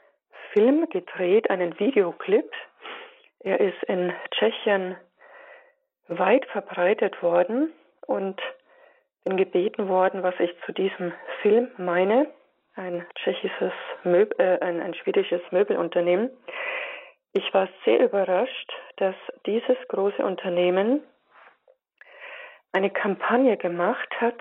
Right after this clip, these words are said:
zum Thema häusliche Gewalt. Dieser Film heißt Ghost, also Geist, und zeigt genau das, was da passiert. Es zeigt nämlich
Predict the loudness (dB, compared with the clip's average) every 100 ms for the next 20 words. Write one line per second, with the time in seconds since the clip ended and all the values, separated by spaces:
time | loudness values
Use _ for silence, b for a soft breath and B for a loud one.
0 | -8 -8 -6 -2 0 0 -2 -2 -2 0
1 | -2 -4 -4 -4 -2 0 0 0 -8 -14
2 | _ -6 -2 -2 -2 0 0 0 -4 -6
3 | -8 -14 -8 2 2 2 -4 -18 -20 -20
4 | _ _ b b b b b _ -6 -4
5 | -2 -2 2 2 2 -6 -20 -20 _ B
6 | B B B B _ -4 -2 -8 -16 -12
7 | -6 0 2 2 -4 -16 -4 -2 0 2
8 | 4 2 2 -2 -4 -14 -20 _ _ -12
9 | -10 -10 -12 -8 -6 -6 -8 -8 -2 2
10 | 2 2 -2 -2 -2 2 2 0 -6 -2
11 | -2